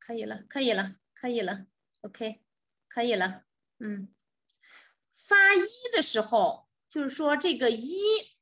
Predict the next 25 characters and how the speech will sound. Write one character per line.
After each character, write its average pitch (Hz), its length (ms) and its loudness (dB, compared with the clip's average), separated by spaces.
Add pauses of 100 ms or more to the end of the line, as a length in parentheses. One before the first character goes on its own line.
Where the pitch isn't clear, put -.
(120)
啊， 180 540 0 (200)
单 359 200 4
韵 359 160 2
母 208 200 -2
一， 392 500 0 (2000)
发 381 160 4
音 370 220 2
的 359 100 2
时 - 140 2
候 254 420 -2 (680)
嘴 240 160 2
巴 196 220 2
要 208 180 2
小， 175 880 -4 (580)
而 254 180 4
且 240 240 2
呢 254 500 2
是 277 300 -4
上 330 280 2
下 311 260 2
牙 233 220 4
齿 190 640 -2
要 294 140 -4
对 349 180 -2
齐 247 600 -2